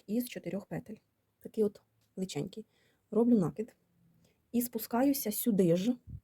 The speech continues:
в цю ж петлю. Так, і витягую от такий от довгенький накид. Роблю тут накид. Притримуйте пальцем, тому що нитка з'їжджає і тоді стає менша довжина. Знову таки великий.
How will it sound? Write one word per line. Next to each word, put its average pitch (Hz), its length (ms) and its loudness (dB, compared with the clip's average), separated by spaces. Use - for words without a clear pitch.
в - 80 -20
цю 233 180 -2
ж 240 100 -6
петлю. 185 500 -2
Так, 190 360 -6
і 269 240 2
витягую 226 600 -2
от 190 140 -12
такий 196 240 -6
от 180 60 -2
довгенький 185 360 -2
накид. - 340 -4
Роблю 202 260 2
тут 202 220 -2
накид. 175 340 -2
Притримуйте 196 480 0
пальцем, 190 440 -2
тому 196 140 -4
що 196 140 -8
нитка 196 240 -4
з'їжджає 196 580 0
і 196 120 -6
тоді 202 360 -6
стає 208 240 -4
менша 190 260 -2
довжина. 185 420 -4
Знову 180 280 2
таки - 240 -16
великий. - 380 -8